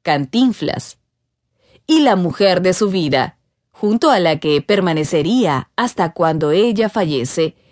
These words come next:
en mil novecientos sesenta y seis. Las dos primeras se las debe a su miedo escénico.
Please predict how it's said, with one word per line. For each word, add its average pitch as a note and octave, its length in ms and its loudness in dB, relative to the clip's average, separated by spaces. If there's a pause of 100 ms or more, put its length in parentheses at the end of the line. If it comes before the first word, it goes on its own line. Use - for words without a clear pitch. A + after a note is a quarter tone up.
(280)
en F#3+ 300 0
mil D#4 300 4
novecientos F#3+ 760 -2
sesenta F3+ 560 -2
y F3 100 -2
seis. - 560 -6 (1900)
Las C4 340 0
dos F4 280 0
primeras F3 680 0 (320)
se C4+ 180 2
las F#3 200 2
debe F3+ 300 2
a E3 80 2
su F#3+ 160 -2
miedo B3 480 2
escénico. C4+ 680 -2